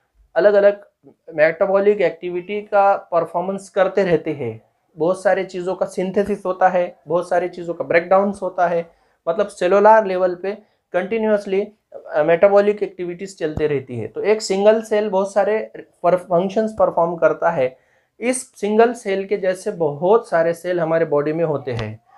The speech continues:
तो मल्टीपल सेल ग्रुप के फॉर्म में सिमिलर फंक्शंस परफॉर्म कर रहे हैं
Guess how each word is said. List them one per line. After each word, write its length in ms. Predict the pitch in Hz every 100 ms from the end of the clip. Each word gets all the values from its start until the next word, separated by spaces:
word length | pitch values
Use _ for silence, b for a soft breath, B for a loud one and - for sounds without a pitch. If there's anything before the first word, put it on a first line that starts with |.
| b b -
तो 60 |
मल्टीपल 580 | 165 165 185 220 233 240
सेल 440 | 226 196 165 208 - _ -
ग्रुप 300 | 160 208 214
के 80 | 233
फॉर्म 280 | 226 185 185
में 100 | 208
सिमिलर 520 | 214 180 185 202 226
फंक्शंस 540 | 226 208 202 220 220
परफॉर्म 420 | 220 180 185 180 175
कर 180 | 170
रहे 200 | 160 185
हैं 400 | 190 170 127 b